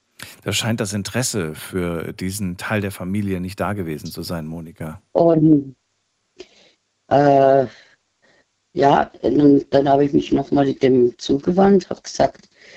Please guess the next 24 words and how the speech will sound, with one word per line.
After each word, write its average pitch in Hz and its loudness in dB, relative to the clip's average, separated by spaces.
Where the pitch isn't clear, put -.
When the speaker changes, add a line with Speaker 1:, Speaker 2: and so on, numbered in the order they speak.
Speaker 2:
Du, 196 6
weißt 180 4
du, 226 4
ich - -18
bin 190 4
zwar - -2
älter 214 2
geworden, 143 2
bin 208 4
jetzt 220 2
schon 202 -4
einundsechzig. 156 -4
Speaker 1:
Mhm. 117 -4
Speaker 2:
Fast, 120 0
da 117 2
war 113 4
ich - -6
noch 110 -6
nicht 107 -8
ganz 104 0
einundsechzig, 104 -2
bin 170 4
fast - -2
einundsechzig. 151 0